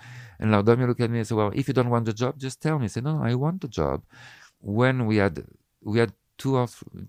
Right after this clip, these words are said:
two seasons in Florence that were very quiet, but we were fantastic. The thing started growing very quickly. So we decided to have a show in, in Milan instead of Florence. And it was such a success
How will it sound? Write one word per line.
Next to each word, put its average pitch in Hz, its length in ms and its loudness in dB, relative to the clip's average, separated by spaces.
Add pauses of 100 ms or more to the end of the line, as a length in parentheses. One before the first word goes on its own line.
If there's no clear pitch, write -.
(120)
two 135 140 -4
seasons 107 720 -6
in 92 320 -6
Florence 104 340 0
that 95 220 -4
were 87 160 -2
very 95 220 0
quiet, 120 420 0 (400)
but 113 180 0
we 113 120 0
were 101 100 -2
fantastic. 107 720 -2
The 101 100 0
thing 107 200 0
started 98 340 -2
growing 95 500 2
very 90 440 0
quickly. 73 460 -6 (340)
So - 160 -4
we 95 80 0
decided 90 340 -2
to - 80 -6
have 69 120 -2
a 71 40 -4
show 87 280 -2
in, 73 360 -6 (560)
in 85 240 -2
Milan 95 380 2
instead 82 260 -4
of 76 120 -2
Florence. 131 500 -4 (840)
And 104 100 2
it 98 100 -6
was 92 140 -6
such - 400 -8
a - 40 -14
success 71 600 -6